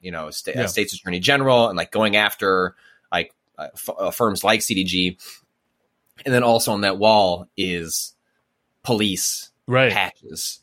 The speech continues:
Speaker 1: from all over the state that he represents.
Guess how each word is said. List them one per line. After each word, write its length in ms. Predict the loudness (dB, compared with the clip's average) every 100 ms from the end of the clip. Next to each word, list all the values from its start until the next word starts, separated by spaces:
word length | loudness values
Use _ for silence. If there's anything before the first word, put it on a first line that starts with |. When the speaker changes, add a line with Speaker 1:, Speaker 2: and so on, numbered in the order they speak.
| _
Speaker 1:
from 640 | -6 0 2 2 -4 -12 -18 _ _ _ _
all 300 | 2 4 2
over 600 | 0 0 0 -2 -2 -6 -12 _ _
the 140 | -4 -2
state 320 | 0 0 0
that 100 | -4
he 60 |
represents. 760 | -4 -6 -6 -8 -8 -8 -10